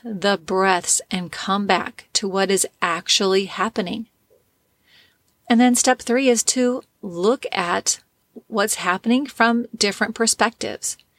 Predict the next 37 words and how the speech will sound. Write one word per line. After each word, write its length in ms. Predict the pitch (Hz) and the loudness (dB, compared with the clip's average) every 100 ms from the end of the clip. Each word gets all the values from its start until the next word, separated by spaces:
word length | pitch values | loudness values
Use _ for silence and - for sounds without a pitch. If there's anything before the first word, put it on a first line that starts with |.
| _ _ _ _ _ _ | _ _ _ _ _ _
You 160 | 208 214 | 2 4
may 200 | 214 233 | 6 6
have 240 | 269 196 | 2 2
gone 340 | 208 196 208 | 4 4 4
to 120 | 214 202 | 0 -2
the 100 | 196 | -2
negative 640 | 185 185 214 220 226 226 - - | 0 0 2 2 2 0 -8 -4
automatically 920 | 196 196 185 175 185 220 277 311 349 | 0 0 -2 -2 -2 -2 -4 -6 -4
because 560 | 220 - 208 208 208 - _ _ _ | -6 -2 0 0 -2 -10 _ _ _
that's 480 | 214 196 208 - - - _ | -2 0 0 -2 -2 -6 _
part 280 | - 202 208 | 0 2 4
of 140 | 202 | 2
your 240 | 185 190 190 | 2 2 2
makeup, 560 | 185 202 269 285 - | 2 0 2 0 0
the 100 | 196 | 0
way 140 | 185 196 | 2 2
you've 180 | 202 196 | 2 2
always 320 | 190 190 160 | 4 2 2
done 320 | - 190 214 | 2 2 2
things, 360 | 233 240 269 196 | 2 2 2 0
what 140 | - | 0
you've 200 | 202 170 | 0 -2
learned 340 | 180 185 202 | -2 -2 -2
from 180 | 220 220 | -2 0
the 100 | 220 | 0
past, 540 | 214 214 208 208 214 - | 0 0 2 2 0 0
how 140 | 180 | 0
your 260 | 180 175 170 | 0 -2 -6
parents 480 | - 185 202 214 | -8 -8 -4 -4
behaved, 760 | - 226 214 208 214 214 214 202 - - - - | -2 -2 -2 2 4 4 0 -4 -16 -18 -14 -4
what 180 | 202 - | -4 -2
the 80 | |
news 400 | 180 190 226 214 | 0 4 4 4
media 340 | 214 220 220 214 | 4 4 4 2
is 120 | 214 | 0
telling 420 | - 208 202 208 | -4 -4 -4 -4
us, 340 | 202 202 - | -4 -4 -6